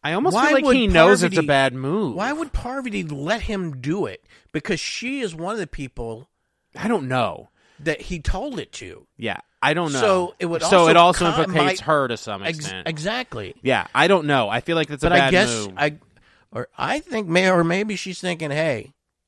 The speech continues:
Speaker 1: If they
Speaker 2: he's
Speaker 1: get it
Speaker 2: going out next."
Speaker 1: once they take out Dan, I, which I think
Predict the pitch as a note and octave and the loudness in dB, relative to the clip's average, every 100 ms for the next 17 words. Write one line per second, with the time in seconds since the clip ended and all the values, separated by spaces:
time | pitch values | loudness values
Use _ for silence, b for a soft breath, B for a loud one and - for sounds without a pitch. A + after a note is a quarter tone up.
0 | _ _ D#3 D3 D#3+ D3 D#3 D#3 C#3+ C3 | _ _ -4 -2 0 2 4 4 4 4
1 | C3 C3 G#2+ F#2+ E2+ C3 D3+ - D3 D3+ | 2 2 -2 -10 -2 0 0 0 -4 -4
2 | C#3 C3+ B2 A2 B3+ A3+ F3 D#3+ - D#3+ | -2 -2 -2 0 0 2 0 -2 -2 0
3 | D#3 C#3 A#2 B2 C3 A#2+ | 0 0 -2 -2 -4 -6